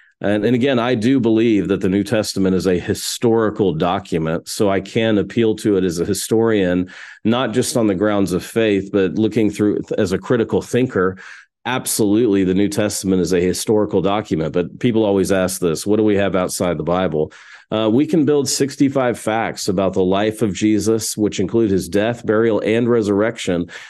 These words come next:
within a hundred years before we ever open the New Testament.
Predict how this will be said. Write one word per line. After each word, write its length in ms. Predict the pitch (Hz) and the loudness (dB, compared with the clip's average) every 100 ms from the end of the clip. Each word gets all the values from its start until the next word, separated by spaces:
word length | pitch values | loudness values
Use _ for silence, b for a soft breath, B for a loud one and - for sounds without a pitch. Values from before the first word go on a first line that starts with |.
| B - | B -6
within 400 | - 131 131 127 | 0 2 2 0
a 40 | |
hundred 400 | 92 143 147 151 | 0 0 2 2
years 540 | 117 123 151 92 - - | 2 2 2 0 -4 -4
before 380 | 104 - 120 | -2 2 4
we 240 | 117 120 - | 4 2 2
ever 420 | 123 123 139 131 | -2 0 0 2
open 340 | 120 139 117 92 | 2 2 2 2
the 100 | 92 | 2
New 140 | 101 | 2
Testament. 680 | 95 92 - 78 71 - | 0 -2 -2 -6 -6 -12